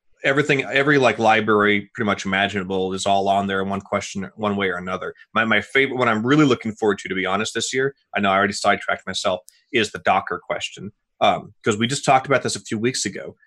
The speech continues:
Um, like, what, what, what were the numbers? One in five, I believe, uh, respondents last year said they were using Command Box for local development. And I think, like, one in three respondents out of the group that were using Docker were using the Ortus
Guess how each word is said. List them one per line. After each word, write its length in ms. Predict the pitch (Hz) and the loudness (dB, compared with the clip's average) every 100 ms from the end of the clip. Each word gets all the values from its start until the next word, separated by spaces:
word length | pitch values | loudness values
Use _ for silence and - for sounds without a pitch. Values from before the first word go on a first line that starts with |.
| _ - | _ 0
Um, 540 | 117 104 90 82 101 | 4 4 2 -4 -4
like, 200 | 110 104 113 | 0 0 0
what, 240 | 113 127 | -2 2
what, 180 | 135 120 | 0 2
what 240 | 110 127 | -2 -2
were 60 | 117 | -4
the 80 | 104 | -4
numbers? 320 | 85 92 - | -4 -8 -2
One 180 | 117 143 | 0 2
in 160 | 117 | -2
five, 640 | 104 110 107 113 120 120 _ _ _ - | -2 0 0 0 -4 -8 _ _ _ -2
I 140 | 107 | 0
believe, 540 | 110 120 120 117 113 - | 0 2 2 2 0 -2
uh, 300 | 120 104 95 | 2 4 4
respondents 640 | 98 104 - 110 110 104 - | 0 -2 2 2 2 -2 2
last 320 | 101 101 - | 2 2 0
year 160 | 120 120 | -2 0
said 220 | - 107 | 0 0
they 80 | 104 | -2
were 80 | |
using 300 | 101 104 95 | -2 -4 -4
Command 320 | 95 92 95 104 | -6 -4 -2 0
Box 220 | 107 - | -2 -4
for 120 | 117 | -4
local 240 | 107 - | -4 -4
development. 540 | 117 123 127 131 139 - - _ | -4 -2 -2 -2 -6 -8 -20 _
And 100 | 113 | -2
I 60 | 113 | 0
think, 280 | - 131 120 | 0 -2 0
like, 220 | 98 - | -2 0
one 200 | 113 110 | 0 0
in 180 | 95 - | -2 -8
three 300 | 104 110 107 | -4 -2 -2
respondents 800 | 110 127 - 123 131 143 - - _ _ | -2 -4 0 0 2 -2 -6 -10 _ _
out 160 | 110 110 | 0 2
of 60 | 104 | 0
the 80 | |
group 240 | 101 113 110 | 0 -2 0
that 100 | 107 | -4
were 80 | 98 | -2
using 360 | 101 107 123 | -2 -2 0
Docker 440 | 123 123 156 156 156 _ | 2 2 2 0 -2 _
were 100 | 117 | 0
using 280 | 113 113 107 | 2 2 0
the 80 | 101 | 0
Ortus 540 | 104 104 131 - - | 0 0 -2 -4 -8